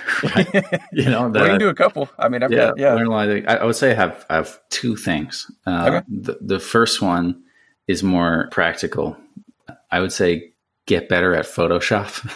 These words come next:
Speaker 1: <laughs> and learn about layer masks. That, like, changed the way that I put together my stencils. Layer masks with brightness and contrast filters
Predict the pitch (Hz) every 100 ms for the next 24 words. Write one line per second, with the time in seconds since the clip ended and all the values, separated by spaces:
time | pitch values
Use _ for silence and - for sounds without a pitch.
0 | - _ _ 95 87 87 85 - - -
1 | 110 104 104 90 85 82 85 76 73 73
2 | - - - 95 - - _ 104 92 87
3 | _ - - 104 92 92 87 - 92 87
4 | 85 82 82 80 - - _ - _ _
5 | 82 82 80 78 - - - 80 80 78
6 | 76 - 76 - 95 - - - 90 87
7 | 85 82 - 82 - _ _ 98 87 87
8 | - 76 73 - 78 76 78 76 - 71
9 | 71 73 71 69